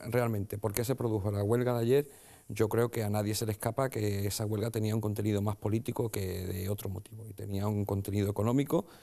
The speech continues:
por los presupuestos generales del Estado que han salido esta mañana,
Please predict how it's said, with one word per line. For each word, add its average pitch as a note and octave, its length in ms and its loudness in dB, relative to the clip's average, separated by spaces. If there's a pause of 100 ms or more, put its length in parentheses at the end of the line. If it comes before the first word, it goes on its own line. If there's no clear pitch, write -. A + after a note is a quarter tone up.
(180)
por A2+ 140 4
los G#2+ 100 2
presupuestos G#2 500 0
generales G#2+ 340 4
del G2+ 100 0
Estado G#2 320 0
que G#2 60 -2
han G#2 80 0
salido F#2+ 240 -6
esta - 140 -10
mañana, D#3+ 420 0